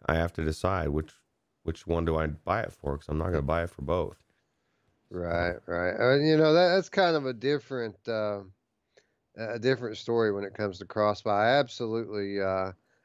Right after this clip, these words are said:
Speaker 2: agree with you a hundred percent there. The, the, the approach that Oculus is taking to their ecosystem is a, uh,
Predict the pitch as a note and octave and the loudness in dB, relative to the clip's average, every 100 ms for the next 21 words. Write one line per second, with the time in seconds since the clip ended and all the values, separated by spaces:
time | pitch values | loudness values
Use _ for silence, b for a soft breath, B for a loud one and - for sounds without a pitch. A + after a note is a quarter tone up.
0 | - A2 A2 E3 E3 C3+ C3+ B2+ C#3+ B2+ | -8 -6 2 4 4 2 2 2 2 0
1 | A#2 - C#3+ - A2+ A2 A2 G#2 B2 A#2+ | -4 -2 -2 0 0 0 -4 -8 -12 -4
2 | C3 B2 A2+ - C3 C#3 A2 E3 F3 - | 0 0 -2 -8 0 0 4 4 4 2
3 | C3 A2 A#2 B2 - A#2+ A2 G#2+ - _ | -2 2 2 2 0 -4 -4 -6 -12 _
4 | _ _ _ _ - A2 - C3+ B2+ A#2+ | _ _ _ _ -12 -12 -4 2 2 2
5 | B2 G2+ A2+ G#2+ C3 D#3+ B2+ C3+ C3 A#2+ | -6 -10 -8 0 2 2 0 -4 -2 -2
6 | A2 - G#2 - A2+ G#2 G#2 A2 G#2+ F#2+ | -2 -4 -8 -6 -6 -4 -4 -2 -2 0
7 | G#2+ G#2 G#2 G#2 G2+ | 2 4 4 4 4